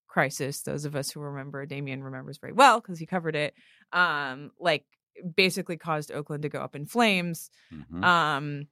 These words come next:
Speaker 1: and there, there were studies done of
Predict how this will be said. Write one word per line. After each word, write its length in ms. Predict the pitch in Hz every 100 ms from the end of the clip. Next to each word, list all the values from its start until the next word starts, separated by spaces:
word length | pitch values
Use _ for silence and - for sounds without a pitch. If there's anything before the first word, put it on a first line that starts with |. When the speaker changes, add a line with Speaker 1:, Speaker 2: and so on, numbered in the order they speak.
| _ _ - _
Speaker 1:
and 540 | 175 170 147 143 151 147 - - _ -
there, 280 | 160 151 131 _ -
there 140 | 147
were 140 | 143 143
studies 560 | - - 160 151 147
done 280 | - 139
of 100 | 135